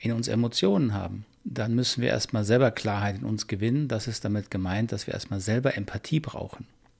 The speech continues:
Und es ist nicht hilfreich, wenn Sie sich dann dazu zwingen, jemandem zuzuhören und Sie aber selber gar nicht offen sind und kein wirkliches Interesse haben.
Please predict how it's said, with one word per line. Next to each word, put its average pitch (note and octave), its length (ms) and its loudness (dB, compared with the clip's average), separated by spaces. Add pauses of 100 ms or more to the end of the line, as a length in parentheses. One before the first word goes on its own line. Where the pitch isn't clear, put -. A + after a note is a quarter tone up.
Und A#2 100 2
es C3+ 80 4
ist E3+ 160 4
nicht F3+ 140 6
hilfreich, A#2+ 540 4
wenn A#2 140 2
Sie A2+ 120 0
sich A2+ 160 -2
dann A2+ 180 0
dazu A2 260 -2
zwingen, A#2+ 560 4
jemandem G#2+ 440 2
zuzuhören A2+ 800 0 (340)
und A#2 140 0
Sie - 120 0
aber G#2 180 2
selber A2 280 4
gar G2+ 160 -2
nicht G#2 200 -2
offen A2 300 -2
sind F2+ 340 -6 (400)
und G#2+ 160 -6
kein G#2+ 300 0
wirkliches A#2+ 420 2
Interesse G#2 520 -2
haben. F#2 320 -10